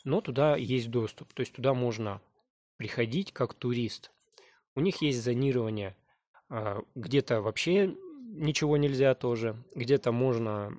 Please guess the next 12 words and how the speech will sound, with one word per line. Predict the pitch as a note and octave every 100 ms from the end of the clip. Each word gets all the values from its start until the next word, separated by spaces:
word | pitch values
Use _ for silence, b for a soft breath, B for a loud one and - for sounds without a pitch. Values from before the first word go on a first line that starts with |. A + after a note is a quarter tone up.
| -
быть | A#2 A#2 G2+ - -
туристом, | - A#2+ A3 - F3+ F3+ F3
ну, | - E3 B2
для | A#2
рекреации, | A#2+ A#2 C3+ A#2+ - - G#2+ G#2+ _
а | C3+
где-то | A#2+ E3+ G#3+ C3+ A2+
можно, | A#2+ D#3 C3+ A2+ G#2+ G#2
там, | A2+ G2
строить | - - D3 B2
дорогу, | A#2 A2+ G#2+ G2
например, | F#2+ - G2+ G2+